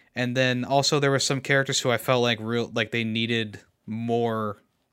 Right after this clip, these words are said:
screen time or more story behind them because they just kinda showed up and then never came back, or, you know, there was no conclusion to what they were doing. Um, but there was a,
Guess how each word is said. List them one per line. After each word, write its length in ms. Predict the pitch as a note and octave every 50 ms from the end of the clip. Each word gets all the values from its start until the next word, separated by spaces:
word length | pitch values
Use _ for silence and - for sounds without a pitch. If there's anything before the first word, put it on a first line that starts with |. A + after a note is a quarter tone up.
| _
screen 340 | - - - - C#3 C3+ C3
time 220 | A#2 A#2+ A#2+ A#2 A#2
or 60 | A2
more 220 | A2 A#2+ B2 A#2+
story 420 | - - - - B2 A#2 A#2 A#2+ A#2+
behind 460 | G#2+ A#2 A2 - A2 A2 A2 A2 G#2+
them 160 | A2 G#2+ G#2+
because 240 | G#2 G#2 - A2+ G#2+
they 80 | G#2 A#2
just 140 | G#2+ - -
kinda 140 | A#2+ G#2+
showed 260 | - - - B2 A2 G#2+
up 120 | G#2 -
and 120 | A#2 G#2+
then 140 | G#2 G2+ G2+
never 200 | G#2+ G#2+ G#2 G#2+
came 240 | - - A2+ G#2+ G2+
back, 380 | G2 G#2 G2+ G2+ G2+ G2+ - -
or, 180 | G2+ G2+ - _ - - - - - - - - - _
you 80 | - A#2
know, 60 | G#2+
there 80 | G#2+ G#2+
was 160 | A2 - -
no 140 | A#2+ A2 G#2+
conclusion 560 | - A#2+ G#2 - - B2+ A#2+ A#2 A2 A2+ G#2+
to 80 | - A2
what 120 | G#2+ G#2+
they 100 | - G#2+
were 120 | G2+ G#2 G#2
doing. 420 | G2+ G#2+ G#2+ G2+ G2+ G2 G2+ G2+ - _ _ _ _ _ - _ _ _ _ - _ _ _ _
Um, 220 | - G#2 G#2 G2+ G#2
but 260 | B2 B2+ - _ -
there 100 | B3 A#3+
was 240 | A#3+ B3 A#3+ G#3+ A3+
a, 80 | A3